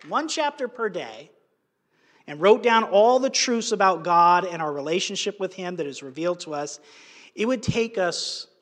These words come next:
more than three years to get through the Bible. But that is three whole years of truth that's being given to you. Think of how much stuff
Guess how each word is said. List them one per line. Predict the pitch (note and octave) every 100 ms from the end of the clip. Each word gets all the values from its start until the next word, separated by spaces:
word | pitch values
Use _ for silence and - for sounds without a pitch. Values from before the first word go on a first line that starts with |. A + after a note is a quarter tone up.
| -
more | D#3+ F3
than | D#3
three | - E3+ G3
years | F#3 E3+ D3 C#3+
to | D3+
get | C#3+ C3+
through | - C3
the |
Bible. | B2+ A#2 F2 - _ _ _ _ _ _ _ _ _ _ _ _ _ _ _ _ _ _ _ _ _
But | F3
that | G#3+ A3
is | G3+ E3 -
three | - - G#3 A#3+ C#4 C#4+ B3+
whole | G#3 - B3+ B3 A#3
years | F3 G3 B3 A3+ E3+ D#3+ D3+ - -
of | C#3+ -
truth | - - - A#3 D3+ A#2+ - - _ _ _ _ _ _ _ _
that's | D3 -
being | F#3 E3+
given | D3+ D3+ B2
to | - A#2
you. | G#2 _ _ _ _ _ _ _ _ _ _ _ _
Think | B3+ D#4
of | -
how | - B3+
much | B3+ A3+ G3
stuff | - - - G3+ F3 D3+